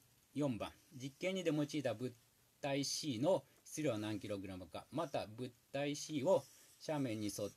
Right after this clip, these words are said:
て零点五メートル引き上げた時のバネを引いた手が物体Cにした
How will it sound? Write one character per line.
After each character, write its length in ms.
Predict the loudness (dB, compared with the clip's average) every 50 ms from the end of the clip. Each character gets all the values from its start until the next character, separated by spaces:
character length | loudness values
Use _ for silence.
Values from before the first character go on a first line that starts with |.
| _ _ -2
て 180 | -2 -2 0 0
零 160 | 0 0 0
点 220 | -2 -4 -6 -4
五 80 | -4 -2
メ 120 | -2 -4
ー 40 | -4
ト 80 | -4 -6
ル 80 | -6
引 60 | -6
き 100 | -4 -2
上 80 | -2 -2
げ 80 | -2 -4
た 120 | -6 -6
時 180 | -6 -4 -2 -2
の 100 | -2 0
バ 160 | 2 0 0
ネ 100 | 0 -2
を 60 | -4
引 220 | -4 -6 -8 -12
い 40 | -10
た 200 | -6 -6 -6 -6 -6 -10 -16 -20 _ -4
手 120 | -4 -2
が 200 | -2 -2 -4 -4 -8 -16 -18 -14
物 160 | -12 -12 -12 -10 -8
体 160 | -6 -4 -4 -4
C 160 | -4 -4 -4
に 80 | -4
し 80 | -6 -6
た 160 | -6 -6 -6